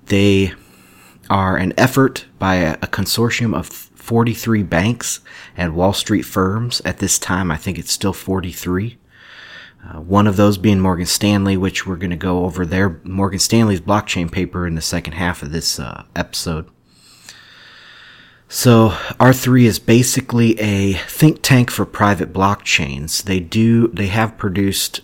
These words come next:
a couple or one, uh, proof of concept prod-, product, which is called Corda, but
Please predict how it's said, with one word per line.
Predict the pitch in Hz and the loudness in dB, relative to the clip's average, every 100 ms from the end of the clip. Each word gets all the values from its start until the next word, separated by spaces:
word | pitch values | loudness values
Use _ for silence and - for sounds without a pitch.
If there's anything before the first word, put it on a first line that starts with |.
| - | -10
a | 85 | -8
couple | - 95 - 90 90 85 _ - - - - | -4 -4 -2 -2 -2 -6 _ -20 -20 -20 -12
or | 85 82 | -6 -6
one, | 82 101 101 92 92 - _ - _ - | -2 2 4 2 0 -6 _ -20 _ -10
uh, | 76 73 | -8 -8
proof | - 113 | -4 -2
of | 98 - | -2 -6
concept | - 98 92 - 87 - - - _ _ | 0 0 0 -2 -4 -6 -14 -16 _ _
prod-, | - 113 117 - - - | -4 2 2 0 -8 -10
product, | - 123 98 95 - - _ - - - - - _ | -2 0 2 -2 -6 -18 _ -20 -20 -20 -20 -20 _
which | 104 92 - | -6 -4 -4
is | - | -2
called | 92 87 - | -2 -2 -4
Corda, | - 110 92 80 104 - - - - - | 0 2 2 0 -4 -8 -20 -20 -12 -2
but | 95 90 - | 0 0 -2